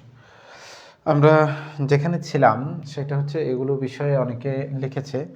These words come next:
আহ, আমরা একটু আরেকবার দেখতে চাচ্ছি যে কারা কারা লিখেছে।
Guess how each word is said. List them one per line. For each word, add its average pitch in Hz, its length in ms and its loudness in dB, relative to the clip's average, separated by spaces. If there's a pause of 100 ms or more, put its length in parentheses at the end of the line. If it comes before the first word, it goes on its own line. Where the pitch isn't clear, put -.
(640)
আহ, 107 340 2
আমরা 120 160 0
একটু 117 200 0
আরেকবার 117 420 2
দেখতে 117 260 -6
চাচ্ছি 107 320 -8
যে 120 100 -12
কারা 117 200 0
কারা 120 200 -4
লিখেছে। 123 460 -10